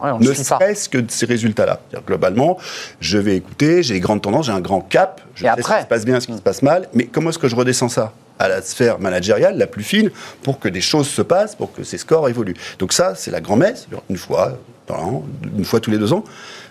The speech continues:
Speaker 2: Nous, ce qu'on voudrait que le, les entreprises fassent, comme elles le font avec leurs clients, c'est qu'elles rentrent dans une forme,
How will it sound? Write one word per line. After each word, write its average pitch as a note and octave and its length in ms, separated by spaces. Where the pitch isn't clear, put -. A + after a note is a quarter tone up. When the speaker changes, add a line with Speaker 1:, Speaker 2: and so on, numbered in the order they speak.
Speaker 2:
Nous, D3+ 180
ce - 80
qu'on - 120
voudrait F#2+ 280
que F#2 140
le, - 60
les - 160
entreprises - 380
fassent, A3 220
comme A#3 340
elles F3+ 100
le C3+ 120
font C3+ 180
avec - 160
leurs - 140
clients, G#3+ 260
c'est - 160
qu'elles A2+ 180
rentrent F#3 200
dans C3+ 60
une A2+ 180
forme, - 320